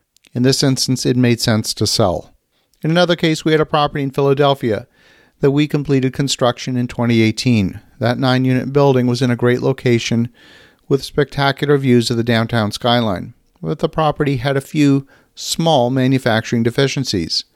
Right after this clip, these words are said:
The particular brand of low-flow toilet chosen by our contractor was plagued with problems. That resulted in numerous plumbing failures, water damage, claims from our tenants.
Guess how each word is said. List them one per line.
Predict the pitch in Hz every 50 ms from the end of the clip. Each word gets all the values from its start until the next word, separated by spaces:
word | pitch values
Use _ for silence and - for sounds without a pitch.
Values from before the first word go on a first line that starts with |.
| _ _ _ _ _ _ _ _ _
The | - 151
particular | 147 - 151 - - 170 165 - 170 156 156 147
brand | 143 143 147 139 123 110 113
of | 110 107 117
low-flow | 113 117 131 135 - 147 143 143
toilet | 139 - - 151 139 120 107 104 107 - -
chosen | - - 127 123 123 - 131
by | 120 117 117 120
our | 123 123
contractor | - 143 131 131 127 - 127 110 101 - - 127
was | 123 131 131 127
plagued | - - - 123 117 117 120
with | 117 110 -
problems. | - 123 113 117 113 - 92 85 - - - - - _ _ _ _ _ _ _ _ _ _ -
That | 151 156 -
resulted | 156 147 151 160 156 139 - 147 139
in | 143 143 143 147
numerous | 160 170 160 139 117 107 117 - -
plumbing | - _ - - 139 143 143 135
failures, | 120 - 113 104 90 90 85 82 - - - - _ _
water | - - 113 120 131 127 127 120
damage, | 113 110 104 87 85 78 - - -
claims | - - - 127 127 127 127 117
from | - - 120 120 120
our | 113 120
tenants. | - - 143 139 135 123 101 92 - - - -